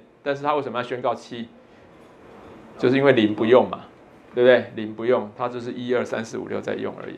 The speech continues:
啊。所以这个要注意为什么要宣告七的原因。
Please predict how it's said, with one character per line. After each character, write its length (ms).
啊。 240
所 120
以 40
这 100
个 60
要 200
注 160
意 40
为 120
什 100
么 80
要 60
宣 180
告 140
七 240
的 180
原 180
因。 80